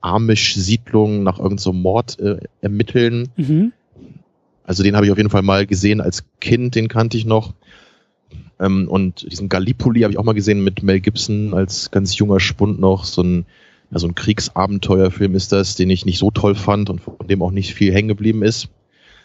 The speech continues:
Speaker 1: Aber viele kennen und schätzen, glaub ich, diesen Dead Poets Society sehr, mit der
Speaker 2: Gut.
Speaker 1: Club der Toten Dichter.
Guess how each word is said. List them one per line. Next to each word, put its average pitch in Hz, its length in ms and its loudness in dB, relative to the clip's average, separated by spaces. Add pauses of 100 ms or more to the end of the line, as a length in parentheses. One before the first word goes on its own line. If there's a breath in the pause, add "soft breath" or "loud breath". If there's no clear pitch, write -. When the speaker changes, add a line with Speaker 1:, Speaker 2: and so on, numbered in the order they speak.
(140)
Speaker 1:
Aber 101 140 2
viele 135 240 2
kennen 127 440 0
und 110 160 2
schätzen, 117 460 -2
glaub 101 220 0
ich, 101 120 -2
diesen 95 280 -2
Dead 101 160 2 (100)
Poets 104 340 0
Society 98 640 -2
sehr, 87 440 0 (180)
mit 101 220 -6
der 85 200 -2
Speaker 2:
Gut. 170 140 2
Speaker 1:
Club 101 160 -2
der - 100 0
Toten 92 300 -4
Dichter. 107 420 0